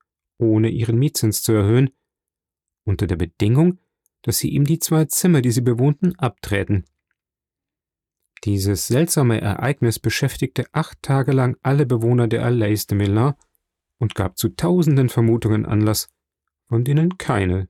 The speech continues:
der Wahrheit entsprach. Noch mehr Aufregung und Unruhe erregte es aber, dass man den Lord Wilmore im Dorf der Catalonia umhergehen und in ein armseliges Fischerhäuschen eintreten sah,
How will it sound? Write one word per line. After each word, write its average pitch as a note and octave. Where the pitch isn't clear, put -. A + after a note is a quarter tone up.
der C#3+
Wahrheit F#2+
entsprach. G2+
Noch A#2+
mehr D3
Aufregung A#2+
und -
Unruhe A2
erregte A2+
es A2
aber, A2
dass -
man G#2
den G2+
Lord G2
Wilmore B2+
im A2+
Dorf G2
der G2
Catalonia G2+
umhergehen G#2+
und B2+
in G#2+
ein F#2+
armseliges C3
Fischerhäuschen G#2+
eintreten A2
sah, A2+